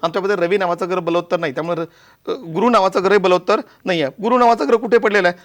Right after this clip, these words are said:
तो पराक्रमात प-, पराक्रमात पडलेला आहे आणि त्याची भाग्यावर दृष्टी आहे, शत्रू आश्रित आहे. सरकारी खात्यात जर चुकून नोकरी लागली तर तुला सस्पेंड होणं किंवा सरकार पायउतार होणं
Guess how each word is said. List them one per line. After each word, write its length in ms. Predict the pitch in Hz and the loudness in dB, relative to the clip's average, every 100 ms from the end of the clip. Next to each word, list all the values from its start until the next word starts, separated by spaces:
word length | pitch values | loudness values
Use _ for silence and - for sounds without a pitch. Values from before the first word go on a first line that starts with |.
| - | -14
तो 40 | |
पराक्रमात 520 | 202 - 220 269 226 226 | -2 0 0 0 -2 -2
प-, 180 | - | -4
पराक्रमात 520 | 180 277 190 202 220 220 | -4 -2 0 2 2 0
पडलेला 320 | 180 175 165 | 2 2 2
आहे 40 | |
आणि 60 | 170 | 0
त्याची 160 | 196 | -2
भाग्यावर 360 | 196 151 156 208 | -2 -4 -2 -2
दृष्टी 260 | 175 - 165 | -2 -2 -2
आहे, 100 | - - _ | -2 -8 _
शत्रू 280 | - - 214 | -4 0 -2
आश्रित 200 | 180 147 | -2 -4
आहे. 100 | 135 | 0
सरकारी 340 | 175 170 220 220 | 0 2 0 0
खात्यात 200 | 208 214 | -2 -2
जर 140 | 220 | -4
चुकून 320 | - 185 220 | -4 -8 -4
नोकरी 260 | 214 190 202 | -4 -2 0
लागली 280 | 170 170 165 | 0 -2 -6
तर 340 | - - - | -8 -10 -6
तुला 180 | 190 226 | -2 -4
सस्पेंड 440 | - 180 - 240 | -4 -8 0 0
होणं 200 | 214 156 | 2 0
किंवा 380 | 127 _ - 220 | -6 _ -4 -2
सरकार 400 | 220 185 175 220 | 0 -2 0 -2
पायउतार 400 | 220 190 196 277 | 2 2 2 0
होणं 180 | 202 | -4